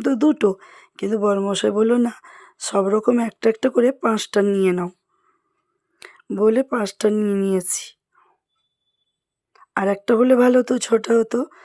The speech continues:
তারপরে বাকি দেখো দেখতে দেখতে বাড়ির দিকে রওনা হলাম।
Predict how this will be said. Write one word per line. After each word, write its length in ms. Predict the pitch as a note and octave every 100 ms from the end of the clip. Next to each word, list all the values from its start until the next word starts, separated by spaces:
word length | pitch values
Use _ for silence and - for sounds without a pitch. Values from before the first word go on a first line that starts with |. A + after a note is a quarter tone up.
| - - _ A3 F#3+
তারপরে 380 | G3 G3 G#3+ A3+
বাকি 320 | G#3+ G3+ -
দেখো 280 | G#3+ G#3 - E4+ - _ _ A#3
দেখতে 300 | F#3+ G3+ - G#3+
দেখতে 360 | G3+ - - E4+ - _ _ _ _ _ _ _ _ _ _ _
বাড়ির 440 | A3 F#3+ G#3+ G3+ G3
দিকে 220 | G3+ A3+
রওনা 340 | A#3+ A3+ G#3 G3+
হলাম। 280 | F#3+ G3